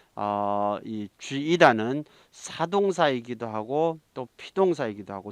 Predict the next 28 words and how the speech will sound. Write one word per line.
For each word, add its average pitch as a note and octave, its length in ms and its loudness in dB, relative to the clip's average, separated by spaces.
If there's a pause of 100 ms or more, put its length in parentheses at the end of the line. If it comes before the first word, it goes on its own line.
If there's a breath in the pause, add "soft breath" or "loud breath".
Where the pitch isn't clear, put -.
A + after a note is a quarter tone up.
두 C3+ 160 -8
가지 E3+ 300 6
모습을 B2+ 400 -6
다 B2 180 -6
갖고 B2+ 360 -4
있네요. F2+ 340 -14
그죠? C#3 360 -4 (460 soft breath)
예, F#2+ 240 -10
쥐이다. B2+ 760 2
이거는 A#2 340 -6
쥐게 D3+ 340 0
하다. C3+ 360 4 (400 soft breath)
아니면 B2 480 2 (440 loud breath)
쥐임을 D3 680 0
당하다. A2+ 540 -10 (420)
예, F2+ 200 -20 (160)
예, F2+ 160 -20
두 A2 120 -18
가지 A2 260 -6
의미입니다. G2 240 -10
자, G#2 200 -8
여기서는, D3+ 520 0 (560 loud breath)
예, G2+ 160 -12
피동이네요. B2 640 -2
그죠? C#3 520 -4
그 - 140 -12
사람은 A2+ 500 -4
아내에게 A#2 680 -2